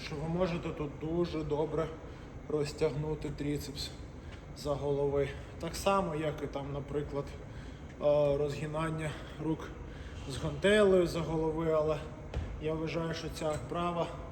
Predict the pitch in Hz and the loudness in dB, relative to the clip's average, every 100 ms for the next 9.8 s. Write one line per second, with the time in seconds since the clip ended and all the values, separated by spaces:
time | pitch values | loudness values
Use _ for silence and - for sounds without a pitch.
0 | - - - - - - 160 156 - 143 | -10 -12 -12 -12 -10 -4 -2 -2 -2 0
1 | 120 139 147 165 160 151 151 135 - 170 | 0 0 0 0 0 -4 -6 -8 -6 -6
2 | 143 139 156 156 147 - 165 165 - 151 | -4 -4 -4 -2 -2 -4 -4 -2 -2 -4
3 | 147 156 - - - - - - - 160 | -4 -4 -8 -12 -12 -12 -10 -10 -4 0
4 | 160 160 156 - 147 143 147 147 165 175 | 2 2 -2 -6 -6 -4 0 2 2 0
5 | 156 147 147 156 151 147 - - - - | -2 -6 -6 -4 -2 -4 -10 -10 -12 -12
6 | - 151 151 143 139 156 156 143 139 160 | -8 -4 -2 -2 0 -2 -2 -4 -2 -2
7 | 156 151 147 160 156 151 143 131 139 147 | -2 -4 0 0 0 -2 -4 -4 -4 -4
8 | 147 - - 147 - - - - - - | -6 -8 -4 -2 -2 -8 -10 -12 -12 -12
9 | - - - 143 139 143 143 147 | -12 -12 -8 -6 -4 -2 0 0